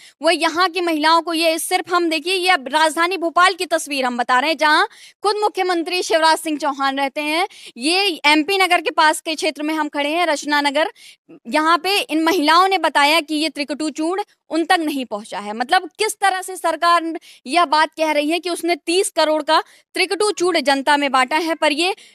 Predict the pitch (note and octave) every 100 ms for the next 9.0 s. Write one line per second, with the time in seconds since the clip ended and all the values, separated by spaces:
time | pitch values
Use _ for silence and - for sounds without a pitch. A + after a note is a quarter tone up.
0 | B3 D#4 D4 F#4+ E4+ - D#4+ E4 D#4+ D#4+
1 | D#4+ D4 C#4+ C#4+ C#4+ D4 F4+ E4+ D4+ D4+
2 | - E4+ F4+ C#4 C4+ C#4 C4+ D4 A3+ F#3+
3 | G3 A#2 F#3 _ _ _ _ _ _ _
4 | _ _ _ _ _ _ _ C#4+ D4 D#4
5 | E4+ F4 F#4 E4 F4 - D#4 D4 D#4+ D#4+
6 | D4+ D#4+ E4+ D4+ C#4 D4 E4+ D#4+ D#4+ C#4+
7 | C#4 D4+ D#4+ D4 B3 D4+ D#4 D4 D4 D4+
8 | D#4+ D#4 D4+ D4 D4 C#4+ D#4 E4 A#3 A#3